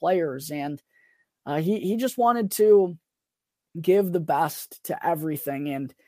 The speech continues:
that was always clear that Rocky put his best foot forward i-, in an ownership role. And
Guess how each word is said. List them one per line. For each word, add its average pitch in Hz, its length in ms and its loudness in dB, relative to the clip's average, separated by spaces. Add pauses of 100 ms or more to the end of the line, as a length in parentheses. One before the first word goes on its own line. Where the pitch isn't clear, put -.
(580)
that 180 140 6
was 233 120 8
always 247 220 12
clear 240 220 2
that 175 120 4
Rocky 170 600 2 (680)
put 233 160 0
his 240 180 6
best 190 320 2
foot 196 180 0
forward 180 480 2
i-, 160 40 0
in 156 280 -2
an 156 120 -6
ownership 160 500 -6
role. 151 400 0
And 131 280 -8